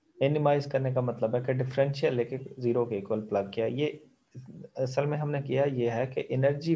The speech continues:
with respect to R is just constant। This must be constant at a certain distance। यस, उनके दरमियान की जो separation है atoms की, ये कोई खास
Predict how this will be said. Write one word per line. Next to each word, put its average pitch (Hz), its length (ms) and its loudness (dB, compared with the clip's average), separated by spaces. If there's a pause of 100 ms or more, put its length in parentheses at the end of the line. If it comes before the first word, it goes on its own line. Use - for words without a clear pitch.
with 139 260 4
respect 143 540 0
to 139 60 0 (180)
R 127 320 8
is 107 240 -2
just 113 280 0 (220)
constant। - 720 -2 (920)
This 165 200 4 (160)
must 165 380 -2
be 202 100 0 (100)
constant 160 540 2 (160)
at 127 260 0
a 147 120 -2
certain 196 360 2
distance। - 540 -8 (720)
यस, 160 340 -2
उनके 135 260 2
दरमियान 120 380 2
की 117 100 -6
जो 113 120 0
separation 175 720 2
है 185 100 2 (120)
atoms 151 320 -2
की, 170 180 -2 (640)
ये 151 60 2
कोई 160 320 2 (220)
खास 190 560 4